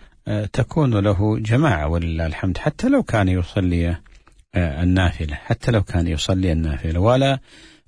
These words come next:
يشترط لصحة ال-، الإمامة ابتداؤها من أول الصلاة. <coughs> لا يشترط. والدليل على ذلك أن النبي صلى الله عليه وسلم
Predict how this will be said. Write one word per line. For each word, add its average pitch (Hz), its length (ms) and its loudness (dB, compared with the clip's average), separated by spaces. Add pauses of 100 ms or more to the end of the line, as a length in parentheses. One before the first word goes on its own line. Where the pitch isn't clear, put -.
يشترط 98 760 -2
لصحة 90 580 -4
ال-، 80 280 -2
الإمامة 98 600 2
ابتداؤها 104 720 -2
من 92 160 -2
أول 92 320 0
الصلاة. 82 440 0 (380)
<coughs> - 400 -2
لا 98 100 2
يشترط. - 480 -2 (640)
والدليل 127 380 2
على 156 180 2
ذلك 98 440 0
أن 90 180 -2
النبي 101 420 0
صلى 92 240 -2
الله 92 360 2
عليه 82 140 -2
وسلم 82 420 -2